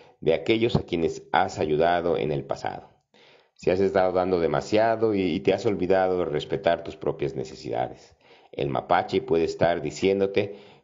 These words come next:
que robes algo de tiempo para estar solo. Está, este pequeño bandido también te recuerda que te mantengas atento a los recibidores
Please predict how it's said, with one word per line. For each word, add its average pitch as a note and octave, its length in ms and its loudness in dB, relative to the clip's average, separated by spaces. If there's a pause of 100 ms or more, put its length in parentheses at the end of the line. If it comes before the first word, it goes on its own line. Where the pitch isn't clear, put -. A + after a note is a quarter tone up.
(120)
que D#2+ 120 4
robes A2 560 0 (360)
algo F2+ 340 4
de E2+ 120 0
tiempo G2+ 480 0
para C#2 180 2
estar C#2+ 360 0
solo. - 420 -6 (560)
Está, - 1000 -2 (680)
este B2+ 260 2
pequeño A2+ 440 2
bandido G2+ 520 2
también F#2+ 340 2
te G2 100 2
recuerda F#2+ 680 0
que D#2+ 100 0
te E2+ 120 0
mantengas F2 540 0
atento G2+ 760 0 (280)
a E2 140 4
los E2+ 240 0
recibidores D#2+ 920 -2